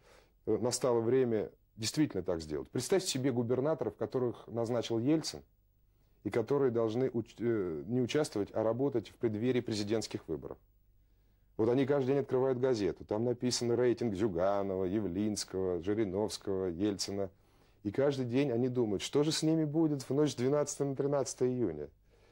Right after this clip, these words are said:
Вы представляете вообще, во что превратится? И все остальные чиновники, назначенные до самых сельсоветов, тоже так же думают. Вся государственная машина начнет пробуксовывать, она начнет искать себе запасные аэродромы.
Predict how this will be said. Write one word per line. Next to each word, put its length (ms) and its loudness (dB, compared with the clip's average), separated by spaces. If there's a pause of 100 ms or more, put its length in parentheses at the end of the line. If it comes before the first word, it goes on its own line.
(160)
Вы 80 0
представляете 520 2
вообще, 200 2
во 100 2
что 140 0
превратится? 560 -2
И 60 0
все 200 4
остальные 360 2
чиновники, 500 0
назначенные 600 0
до 120 0
самых 280 0
сельсоветов, 680 0
тоже 220 -2
так 160 0
же 100 -4
думают. 340 -8 (440)
Вся 180 2
государственная 600 0
машина 540 0 (300)
начнет 380 -2
пробуксовывать, 760 0
она 180 0
начнет 400 -2
искать 320 0
себе 220 0
запасные 500 -2
аэродромы. 640 0